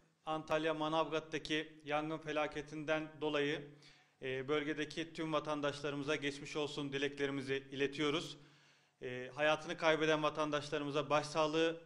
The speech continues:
diliyoruz, Allah'tan rahmet diliyoruz ve, e, halen o mücadeleyi vermekte olan görevlilerimize, güvenlik güçlerimize de, e, kolaylıklar diliyoruz. Bugün kamuoyunda uzun süredir tartışılan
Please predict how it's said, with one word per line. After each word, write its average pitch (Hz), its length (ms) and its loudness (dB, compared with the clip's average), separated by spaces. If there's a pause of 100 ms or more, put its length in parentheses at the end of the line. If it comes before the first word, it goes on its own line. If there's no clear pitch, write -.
(120)
diliyoruz, 160 360 -2
Allah'tan 143 460 -2
rahmet 151 380 -2
diliyoruz 156 380 -6
ve, 160 160 0 (560)
e, 135 240 -4
halen 151 340 2
o 156 120 -6
mücadeleyi 143 520 -2
vermekte 143 400 -2
olan 139 260 0
görevlilerimize, 139 680 0
güvenlik 143 440 -2
güçlerimize 135 540 -6
de, 170 180 0 (460)
e, 131 180 -6
kolaylıklar 151 640 4
diliyoruz. 143 520 0 (1500)
Bugün 214 340 4 (600)
kamuoyunda 202 680 6
uzun 196 240 0
süredir 185 500 2
tartışılan 170 720 4